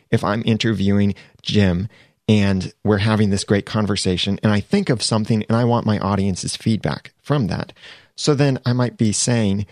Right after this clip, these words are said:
"Wow, Jim had a great point there. What do you think of what Jim had to say?" Do you see what happened? I might be having this one-on-one conversation. I'm saying "you"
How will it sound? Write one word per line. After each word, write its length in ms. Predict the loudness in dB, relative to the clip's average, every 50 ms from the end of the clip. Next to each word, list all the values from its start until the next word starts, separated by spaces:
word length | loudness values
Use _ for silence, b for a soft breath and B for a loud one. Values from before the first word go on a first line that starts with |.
| b b b b b b b 0
"Wow, 240 | 2 2 2 0 -2 -6
Jim 320 | -4 2 2 4 4 4
had 320 | 2 0 0 0 0 0 0 0
a 80 | -2
great 500 | -2 -2 -6 -4 0 2 2 2 0 -2
point 300 | -4 0 0 0 0 0
there. 300 | 0 -2 -2 -2 -6 -12 _ _ _ _ _ _ _ _ _ _
What 140 | 0 2 2
do 60 | 4
you 160 | 2 0 0 -2
think 400 | -2 -2 -4 -4 -4 -8 -14 _ _ -2
of 100 | 0 2
what 200 | 2 0 0 0
Jim 200 | -2 0 0 0
had 180 | -2 -2 -2
to 60 | -4
say?" 340 | -4 -4 -4 -4 -6 -6 -12 _ _ _ _ _ B B B B
Do 80 | B 2
you 60 | 2
see 160 | 4 2 2
what 160 | 2 0 0
happened? 400 | 0 0 0 0 0 0 -2 -2 -2 0
I 80 | 0
might 180 | 2 2 2 2
be 120 | 2 2
having 260 | 4 4 2 2 2 2
this 180 | 0 0 0
one-on-one 400 | 2 2 2 2 2 2 2 0
conversation. 640 | 0 0 0 0 0 0 -2 0 -2 -2 -2 0 -2
I'm 100 | 0 0
saying 260 | 0 0 0 0 0
"you" 420 | 2 2 2 2 2 2 0 -4